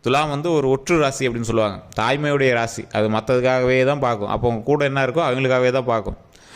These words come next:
கூட இருக்கிறவன் ஃபீல் பண்ணியிருந்தானா அவனுக்காகவே ஃபீல் பண்ணும், உங்க கூட இருக்கிறவன் ஹாப்பியா இருந்தானா அதுக்கும் சேர்ந்து ஹாப்பியா இருக்கும். அந்த மாதிரி ராசி. So, இந்த ராசியை பொறுத்த வரைக்கும் இனி வரக்கூடிய காலகட்டங்கள்ல ஒரு அற்புதமான காலகட்டம் சார், அற்புதமான காலகட்டம். மகிழ்ச்சி பொங்கக்கூடிய ஒரு நேரம்,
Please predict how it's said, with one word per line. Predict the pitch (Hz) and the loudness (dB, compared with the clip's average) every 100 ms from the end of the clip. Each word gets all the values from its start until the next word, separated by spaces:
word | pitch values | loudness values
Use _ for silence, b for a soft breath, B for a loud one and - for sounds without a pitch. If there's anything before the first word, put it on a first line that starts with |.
| B B | B B
கூட | - 147 | 2 2
இருக்கிறவன் | 160 151 139 | 2 0 0
ஃபீல் | 151 | 0
பண்ணியிருந்தானா | 143 143 185 226 | 0 -2 0 0
அவனுக்காகவே | 185 170 160 156 | 0 0 2 2
ஃபீல் | 127 104 | 0 -2
பண்ணும், | 101 120 | -6 -4
உங்க | 117 | 0
கூட | 156 170 | 2 2
இருக்கிறவன் | 160 156 | 0 -2
ஹாப்பியா | 143 156 | -2 -2
இருந்தானா | 151 180 233 | 0 0 0
அதுக்கும் | 175 175 170 170 165 147 | 0 0 0 0 0 0
சேர்ந்து | 143 139 | 0 0
ஹாப்பியா | 123 120 | 0 0
இருக்கும். | 98 92 107 | -2 -4 -4
அந்த | 135 | -2
மாதிரி | 147 139 120 | -2 0 -2
ராசி. | - - - b b b b b b b | -4 -14 -20 b b b b b b b
So, | 156 | -2
இந்த | 151 156 | 0 0
ராசியை | 151 175 190 185 | 0 0 0 -2
பொறுத்த | 156 151 147 | 0 0 0
வரைக்கும் | 135 135 147 117 | 0 0 -4 -2
இனி | 131 160 | -2 2
வரக்கூடிய | 147 131 131 123 | 2 2 0 0
காலகட்டங்கள்ல | 131 147 147 151 156 165 185 | 2 0 -2 -4 -2 0 2
ஒரு | 147 175 - - | 2 0 -2 -4
அற்புதமான | 117 117 160 165 170 175 185 208 | -4 -2 -2 0 0 0 0 0
காலகட்டம் | 185 143 131 110 107 101 | 0 0 0 -2 -4 0
சார், | 98 | 0
அற்புதமான | 95 - - 180 196 208 202 175 | 0 -2 0 2 4 2 0 0
காலகட்டம். | 135 113 104 - - _ _ _ _ _ _ _ _ - 120 | 0 -2 -4 -8 -16 _ _ _ _ _ _ _ _ -6 -2
மகிழ்ச்சி | 151 151 | -2 -2
பொங்கக்கூடிய | 120 120 139 135 131 | -2 0 0 2 2
ஒரு | 117 | 2
நேரம், | 117 117 113 | 0 0 -2